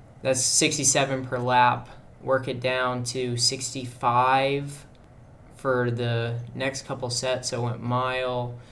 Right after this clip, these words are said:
two eights, four fours, two eights, mile, and then I, I was feeling pretty good, so I, I said, "I'm gonna run four oh nine," and everybody said, "No, you're not,"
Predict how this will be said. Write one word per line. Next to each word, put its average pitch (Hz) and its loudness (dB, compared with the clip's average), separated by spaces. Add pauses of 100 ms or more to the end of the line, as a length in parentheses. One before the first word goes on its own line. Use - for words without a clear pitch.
(220)
two 131 -2
eights, 127 2
four 131 -2
fours, 123 -2 (500)
two 131 0
eights, 123 0
mile, 131 0
and 131 -6
then 120 -2
I, 120 0 (960)
I 131 0
was 127 4
feeling 160 4
pretty 156 0
good, 139 2
so 131 0
I, 123 0 (200)
I 123 -10 (640)
said, 139 2
"I'm 135 2
gonna 131 0
run 127 -4
four 131 2
oh 131 2
nine," 127 -4 (140)
and 120 0
everybody 135 0
said, 131 -2
"No, 135 2
you're 151 2
not," 139 0